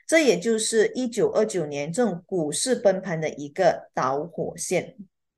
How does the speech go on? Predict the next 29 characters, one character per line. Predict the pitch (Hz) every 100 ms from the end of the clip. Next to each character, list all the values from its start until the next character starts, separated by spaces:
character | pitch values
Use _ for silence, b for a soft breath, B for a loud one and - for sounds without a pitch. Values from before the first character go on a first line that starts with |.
| -
其 | 233 247
次 | - 349
呢， | 262 233 220
刚 | 233 262
才 | 269 214 196
我 | 175
们 | 185
当 | 233
然 | 294
也 | 254 170
说 | - 202
到 | 202 196
了 | 180 151
这 | 214 202
一 | 175
个 | 180 196 175 165
霍 | - 294
尔 | 196 143
特 | - 196 156
的， | - 165
他 | 165 208
在 | 208 214
这 | 202 214 202
个 | 202
股 | 202 147
市 | 127 - 214
崩 | 202 185
盘 | 196 160 151
中 | 165 160